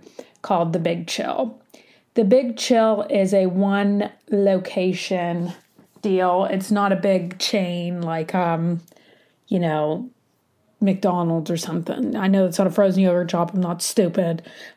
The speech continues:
but it's not, um, it's not a franchise. It's just somebody's shop. So she went in there and, um, they had options that were vegan, sugar-free. They had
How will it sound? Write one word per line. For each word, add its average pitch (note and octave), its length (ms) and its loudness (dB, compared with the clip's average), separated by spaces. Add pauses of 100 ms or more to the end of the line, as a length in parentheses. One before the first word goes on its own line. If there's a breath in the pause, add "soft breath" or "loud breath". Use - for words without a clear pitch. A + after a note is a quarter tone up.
(100)
but F#3 320 2
it's F#3 180 -2
not, F3+ 520 0
um, F3+ 280 -2
it's G3 160 -2
not A3 120 6
a G#3 60 4
franchise. F#3 880 2
It's F#3+ 220 -4
just F#3+ 280 -2
somebody's F3 640 -2 (400 soft breath)
shop. - 540 -8 (960 loud breath)
So A#3+ 180 4
she C#4 200 4
went D#4 220 4
in A#3 160 4
there G#3+ 560 4
and, G3 480 4
um, G3+ 600 2 (180)
they A3+ 180 2
had G#3 600 2 (720)
options A#3+ 840 0
that G3 260 2
were F3+ 540 0
vegan, B3 760 2 (440)
sugar-free. G#3+ 960 0 (180)
They G3 100 -2
had E3+ 320 -4